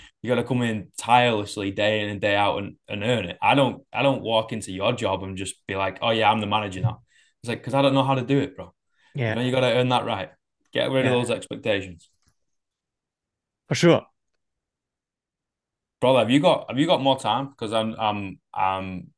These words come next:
Speaker 1: conscious we've only got two minutes left on the Zoom call.
Speaker 2: Yeah, I've, I've got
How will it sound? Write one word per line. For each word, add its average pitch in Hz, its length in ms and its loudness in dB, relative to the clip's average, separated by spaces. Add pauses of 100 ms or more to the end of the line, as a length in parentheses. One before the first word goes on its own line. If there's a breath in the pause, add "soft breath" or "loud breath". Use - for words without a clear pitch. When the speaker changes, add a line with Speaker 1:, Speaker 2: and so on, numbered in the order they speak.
(360)
Speaker 1:
conscious 123 440 0
we've 110 120 -4
only 107 180 -2
got 101 160 0
two 113 200 -2
minutes 110 320 -4
left 104 200 -4
on 101 120 -4
the 98 100 -8
Zoom 101 300 -4
call. 92 340 -6 (280)
Speaker 2:
Yeah, 127 220 0 (520)
I've, 117 220 -4 (420)
I've - 160 -12
got 117 280 -4